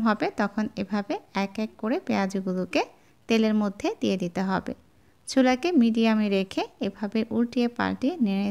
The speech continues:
চেড়ে পেঁয়াজুগুলোকে মুচমুচে করে ভেজে নিতে হবে। যখন পেঁয়াজুর নিচের অংশের কালার চেঞ্জ হয়ে যাবে, তখন পেঁয়াজুগুলোকে উল্টিয়ে দিতে হবে। এভাবে উল্টিয়ে পাল্টিয়ে নেড়ে চেড়ে পেঁয়াজগুলোকে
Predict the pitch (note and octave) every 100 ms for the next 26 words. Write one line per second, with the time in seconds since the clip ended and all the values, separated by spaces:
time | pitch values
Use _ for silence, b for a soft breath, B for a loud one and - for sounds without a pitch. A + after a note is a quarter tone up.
0 | G3+ G3+ G3+ G#4 b b b - A3+ G#3+
1 | A3+ A3+ A3 A3+ E4 A4+ - G#3 - A3
2 | G#3+ A3 A3 G3 F4+ F#4 G#3+ F#3+ F#3 F3+
3 | G3+ F3+ - G#3+ - _ b b b A#3
4 | A#3 A#3 C4+ C4+ C4 B3+ D4 D#4 A#3 A#3
5 | A3 A3 G#3+ G#3 G3+ G3+ G#3 - B3+ B3+
6 | A#3+ G3 F#3 F#3+ - - F#3+ G#3 G#3 G3+
7 | G#3 G3+ G3 G3+ D#4 A#4 b b b B3+
8 | B3 A#3 G#3+ F#3 F3+ F3+ - - - b
9 | b b - A#3 B3 B3+ C4+ C#4 B3+ B3+
10 | C4 C4 A3 G3 F#3+ A#3+ G#4 D4+ G3 G3
11 | G3+ - G#3 G4 - G#3 G3 G3 F#3+ G3
12 | F#3+